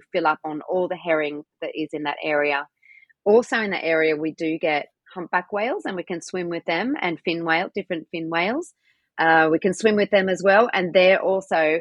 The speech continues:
in these colder waters in north are a different population to what we swim with in the South Pacific.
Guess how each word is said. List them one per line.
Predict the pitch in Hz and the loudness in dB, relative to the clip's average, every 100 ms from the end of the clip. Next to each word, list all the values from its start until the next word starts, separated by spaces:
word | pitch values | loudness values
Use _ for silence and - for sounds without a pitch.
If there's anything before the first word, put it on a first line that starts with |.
| - | -4
in | 180 165 | -8 -6
these | 160 156 - _ _ _ - | -4 -4 -6 _ _ _ -4
colder | 202 180 185 | 2 2 2
waters | 170 165 156 151 147 | -2 -2 -2 -4 -6
in | 160 156 | -8 -8
north | 156 160 208 | -8 -8 -8
are | 180 | -8
a | 151 | -6
different | 185 185 165 - | -8 -8 -10 -10
population | 160 - 151 147 147 - 151 147 - - | -12 -8 -6 -4 -6 -6 -8 -10 -14 -14
to | 180 | -10
what | 147 - | -8 -4
we | 147 | -6
swim | - 160 147 | -6 -8 -8
with | 143 | -8
in | 147 | -10
the | 139 | -6
South | 165 156 - | 0 0 -2
Pacific. | 156 - - - | -14 -14 -8 -6